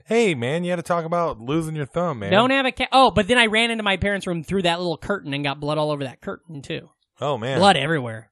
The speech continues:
Speaker 1: You were hurting the
Speaker 2: Oh,
Speaker 1: curtain,
Speaker 2: yeah. And
Speaker 1: for
Speaker 2: I,
Speaker 1: certain.
Speaker 2: I'm surprised there's no scar. Maybe there is, but it's just really light. But yeah, really fucking sliced open my goddamn hand.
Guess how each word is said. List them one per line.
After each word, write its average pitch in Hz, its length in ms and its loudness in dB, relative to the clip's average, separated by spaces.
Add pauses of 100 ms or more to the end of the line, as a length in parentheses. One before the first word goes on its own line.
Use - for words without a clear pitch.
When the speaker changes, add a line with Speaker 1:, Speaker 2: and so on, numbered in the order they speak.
Speaker 1:
You 107 80 -6
were 98 100 -6
hurting 123 440 -4
the 104 80 -6
Speaker 2:
Oh, 147 80 -2
Speaker 1:
curtain, 151 280 0
Speaker 2:
yeah. 147 260 -6
And 165 120 -6
Speaker 1:
for - 40 4
Speaker 2:
I, 226 100 2
Speaker 1:
certain. 156 320 0
Speaker 2:
I'm 269 100 -2
surprised 392 280 -4
there's 240 120 0
no 220 100 0
scar. 202 440 -2
Maybe 247 180 -2
there 196 140 0
is, 196 140 -2
but 151 120 -4
it's 135 80 -8
just 160 160 -12
really 139 160 -6
light. 139 240 -8
But 143 100 -8
yeah, 147 280 -6
really 170 240 -4
fucking 123 440 -10
sliced 170 360 -8
open 196 140 -8
my 147 120 -8
goddamn 151 320 -10
hand. 170 200 -12